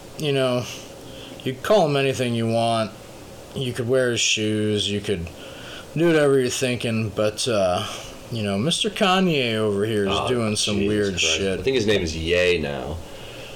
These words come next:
Speaker 1: Like cocaine?
Speaker 2: Fuck if, fuck if I know, but it's just literally just Y E. Ye.
Speaker 1: Oh,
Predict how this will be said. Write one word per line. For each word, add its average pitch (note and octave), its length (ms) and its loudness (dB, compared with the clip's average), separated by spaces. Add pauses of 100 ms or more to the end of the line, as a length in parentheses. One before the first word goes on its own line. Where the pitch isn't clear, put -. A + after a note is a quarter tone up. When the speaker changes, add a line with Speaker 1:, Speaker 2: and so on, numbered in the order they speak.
(760)
Speaker 1:
Like G#2 340 -2
cocaine? A2+ 460 -2 (1500)
Speaker 2:
Fuck - 340 0
if, - 80 -6
fuck - 500 -2
if G2 100 -4
I A2 160 2
know, E2 300 0 (160)
but E2+ 260 0
it's E2 160 -2
just G2 140 -2
literally A2+ 240 6
just F2 240 -2
Y F#2+ 500 2
E. F2 320 -4 (260)
Ye. E2+ 380 0 (1400)
Speaker 1:
Oh, G2 260 0